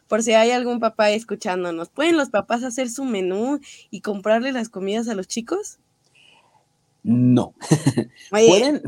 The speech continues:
Speaker 2: pueden observar. L-, la idea de los adultos es que podamos observar, pero no ser interferentes. Y a lo mejor podamos hacer alguna observación, pero más no hacerles las cosas.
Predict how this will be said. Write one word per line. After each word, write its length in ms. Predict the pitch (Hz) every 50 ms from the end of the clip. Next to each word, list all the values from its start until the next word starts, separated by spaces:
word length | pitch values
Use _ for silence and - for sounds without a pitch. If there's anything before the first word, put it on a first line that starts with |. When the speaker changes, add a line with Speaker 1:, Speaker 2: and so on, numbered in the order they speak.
| -
Speaker 2:
pueden 480 | - 165 185 202 233 269 294 277 - - _ _ _ _
observar. 600 | - - 180 - - 113 104 104 127 120 - - - -
L-, 160 | - 117 120 -
la 280 | - 127 131 143 147 139
idea 200 | 143 - 156 156
de 120 | 196 -
los 220 | 131 - - -
adultos 500 | 107 107 113 117 113 - - 165 160 160
es 60 | - -
que 200 | - 147 143 127
podamos 600 | - - 120 110 113 117 120 135 139 131 131 -
observar, 520 | 113 107 - - - 92 95 113 127 131 117
pero 160 | - 95 101
no 120 | 104 110 110
ser 180 | - - 120
interferentes. 800 | 127 131 120 - - - - 98 95 95 98 - - - - - _
Y 140 | - 107 107
a 60 | 107
lo 80 | 113 110
mejor 260 | 104 104 - 117 104
podamos 520 | - 143 127 120 120 127 131 135 - - -
hacer 300 | - 101 101 - 107 110
alguna 280 | 107 98 104 104 107
observación, 600 | 104 - - 107 107 110 107 - - 127 135 156 156
pero 240 | - 107 95 95 98
más 300 | 101 98 98 95 92 107
no 100 | 113 113
hacerles 440 | 110 - - - 104 107 104 101
las 180 | 92 92 87 -
cosas. 380 | - 110 110 101 95 90 -